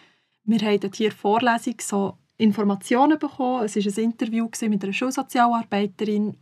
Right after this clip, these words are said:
wo sie so ein bisschen erzählt hat, was sie so macht und wenn das sie in Einsatz kommt.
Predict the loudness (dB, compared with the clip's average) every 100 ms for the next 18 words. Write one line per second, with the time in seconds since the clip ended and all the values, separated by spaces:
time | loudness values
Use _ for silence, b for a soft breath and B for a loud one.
0 | -8 -6 -4 -6 -4 -6 -6 0 2 2
1 | 0 -6 -8 -6 -6 -4 2 2 2 -2
2 | -16 -12 -2 -2 -2 -8 B B B B
3 | 2 2 0 -4 -4 -2 -6 -2 -2 -2
4 | -2 0 0 -4